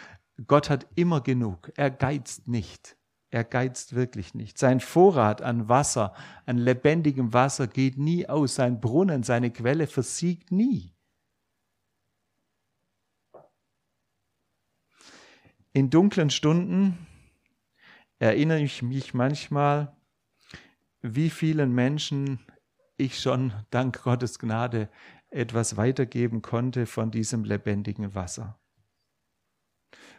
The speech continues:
Mag sein, das klingt für dich arrogant, das soll es nicht sein, aber denk doch mal bei dir nach in dem, was ich jetzt sage. Wie vielen Menschen konntest du schon Bewässerungshilfe sein? Vieles geschieht da ganz im Verborgenen.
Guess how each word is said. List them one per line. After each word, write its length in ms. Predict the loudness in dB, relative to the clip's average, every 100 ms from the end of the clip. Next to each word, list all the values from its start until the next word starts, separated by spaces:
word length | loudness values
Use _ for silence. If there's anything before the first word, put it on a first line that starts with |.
| _ -4
Mag 140 | -2 2
sein, 200 | 2 2
das 140 | 0
klingt 220 | -2 -2
für 100 | -2
dich 220 | -4 -4
arrogant, 500 | -4 -2 0 -2 -2
das 140 | -4 -2
soll 160 | -2
es 160 | -2 -4
nicht 200 | -6 -6
sein, 420 | -2 0 -2 -6 -12 _ _ _ _ _ _
aber 200 | -6 -2
denk 200 | 2 2
doch 100 | 0
mal 160 | 0 0
bei 120 | 0
dir 220 | 0 0
nach 320 | 0 0 -2 -2
in 80 |
dem, 160 | -4 -4
was 200 | -6 -8
ich 120 | -8
jetzt 200 | -8 -6
sage. 440 | -4 -4 -4 -6 -6
Wie 120 | -6
vielen 420 | -4 -4 -2 -2
Menschen 420 | -2 -4 -8 -10
konntest 420 | -6 -6 -6 -10
du 140 | -8 -8
schon 380 | -2 -2 -2 -4 -14 -20 _ _
Bewässerungshilfe 1300 | 0 2 2 2 0 0 -2 -2 0 2 0 -4 -4
sein? 420 | -4 -6 -8 -14 _ _ _ _ _ _ _ _ _ _ _ _ _ _ _ _ _ _ _ _ _ _ _ _ _
Vieles 460 | -2 0 -2 -4
geschieht 460 | -6 -4 -4 -2 -2
da 100 | -2
ganz 320 | -2 -4 -4
im 100 | -4
Verborgenen. 800 | -4 -4 -4 -4 -6 -8 -10